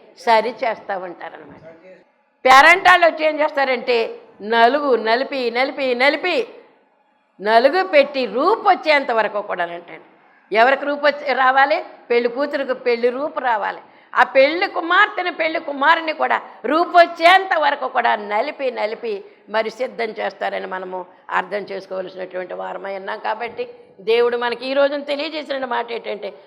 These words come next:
ఆర్భాటము అన్నారు. పరలోకంలో ఆర్భాటము, భూలోకంలో కూడా ఆర్భాటమేనని అర్థం చేసుకోవలసినటువంటి వారమై ఉన్నాం. అయితే మరి ఆర్భాటము చూసంటండి,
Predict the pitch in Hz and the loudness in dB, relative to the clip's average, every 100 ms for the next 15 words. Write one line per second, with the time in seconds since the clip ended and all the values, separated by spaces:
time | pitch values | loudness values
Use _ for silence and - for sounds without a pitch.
0 | - 220 262 294 311 320 - 254 247 226 | -2 2 4 6 4 2 2 2 2 -2
1 | 220 240 - - 208 208 180 - _ - | -2 -4 -6 -8 -8 -6 -8 -12 _ 2
2 | 254 269 302 302 311 330 359 359 339 339 | 4 6 4 2 0 0 0 0 -2 0
3 | 359 415 415 - - - 226 254 254 247 | 0 0 -4 -8 -20 -10 -4 -2 0 -2
4 | 247 226 214 214 208 208 190 202 208 214 | -2 0 -2 -2 -4 -4 -2 -2 -2 -6
5 | 208 202 208 202 208 196 196 - 180 208 | -6 -6 -4 -4 -4 -6 -10 -12 -2 -2
6 | 202 214 214 208 214 208 180 202 208 202 | 0 -6 -6 -10 -8 -10 -10 -12 -10 -8
7 | 202 202 202 220 226 285 294 - _ 190 | -4 -4 -4 -4 -4 -6 -8 -16 _ 2
8 | 247 302 330 220 220 - - _ 247 277 | 2 4 4 4 2 -8 -20 _ -2 0
9 | 269 247 226 - - 233 254 269 277 254 | 0 -2 -4 -10 -2 4 6 4 4 2
10 | 240 240 247 - 208 214 220 196 196 185 | 0 -6 -8 -8 -8 -4 -4 -4 -6 -2
11 | 277 | -4